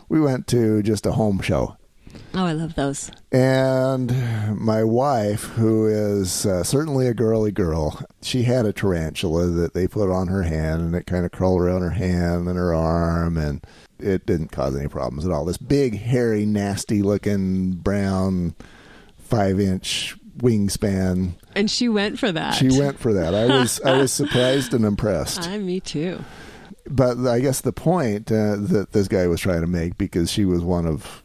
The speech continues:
Speaker 1: who knows hundreds who actually did that that day. And my daughter did it too. She was, I don't know, twenty-something at the time. And she's certainly a girly girl as well.
Speaker 2: Yes.
Speaker 1: Uh, but they all did that, and nothing bad happened. As a matter of fact, the guy that owned the spider, he was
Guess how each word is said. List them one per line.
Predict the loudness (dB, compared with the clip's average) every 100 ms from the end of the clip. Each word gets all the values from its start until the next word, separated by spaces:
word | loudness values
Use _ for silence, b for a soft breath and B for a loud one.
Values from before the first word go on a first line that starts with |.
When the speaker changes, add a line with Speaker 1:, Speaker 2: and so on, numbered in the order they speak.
| -4
Speaker 1:
who | -2
knows | 0 0 0
hundreds | 0 2 0 -2 -2
who | 0
actually | 0 -2 -2 -2
did | 0 -2
that | 0 -2
that | -2 -2 -2
day. | -2 0
And | 0
my | 0
daughter | 2 0 0
did | 0 -2
it | -4
too. | -4 -4
She | -2 0
was, | 2 2 0 -2
I | -2
don't | -2
know, | -4 -6
twenty-something | -4 -4 -4 -6 -8 -8 -10
at | -10
the | -12
time. | -10 -6 -4 -2
And | -4 -6 B B B B B
she's | -2 0
certainly | 0 0 0 0
a |
girly | 0 0 2 0
girl | 0 0 0
as | 0 0
well. | -2 -2 -4 -8 -20 B B B -4
Speaker 2:
Yes. | -2 -2 0
Speaker 1:
Uh, | 0
but | 0 2
they | 2
all | 2 2
did | 0 0 0
that, | 0 0 0
and | 0 0 0
nothing | 0 0 0
bad | 0 -2 -2
happened. | -2 -2 -4 -4
As | -2
a | 0
matter | 0 0
of |
fact, | 0 -2 -2
the | -2
guy | 0 2
that | 2 2
owned | 0 0
the | -2
spider, | -4 -2 0 0 -2
he | -2 -2
was | 2 2 2 -2 -6